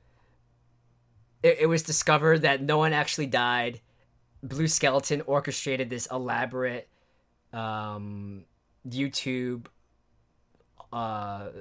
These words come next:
scare video involving very visceral, um, um,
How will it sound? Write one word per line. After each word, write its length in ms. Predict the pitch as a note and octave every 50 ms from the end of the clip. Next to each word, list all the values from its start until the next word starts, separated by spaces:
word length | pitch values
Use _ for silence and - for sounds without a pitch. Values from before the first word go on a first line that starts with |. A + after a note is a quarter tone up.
| - - - - - F#2
scare 760 | - - - - - C#3+ C#3 C#3 C#3 C3 B2 A#2 A2+ G#2+ G#2+ -
video 680 | - A2 C#3 B2+ A#2+ A#2+ A#2 A2 G#2+ G#2 G#2 A2 - _ _ - _ _ - _
involving 800 | - A#2+ B2 A#2+ C#3 C3 B2+ B2 A#2+ A#2+ A#2 A#2+ A#2 A2+ A2+ A2+ A#2 - _ -
very 340 | C#3+ C3+ E3 F3+ F3+ E3 D#3
visceral, 800 | D#3 D#3 D3 - - B2+ C#3 C#3 C3+ C3 C3 B2+ B2+ B2+ - - - - - - -
um, 680 | A#2 A2+ A2 G#2+ G#2+ G#2+ G#2+ G#2+ G#2+ G#2 G#2 G2+ G#2 G#2+ _ _ _ _ _ _ - - - _ _ _ _ _ _
um, 600 | - G#2+ G#2 G2 F#2+ F#2 F#2 F2+ F2+ F2+ F2+ E2+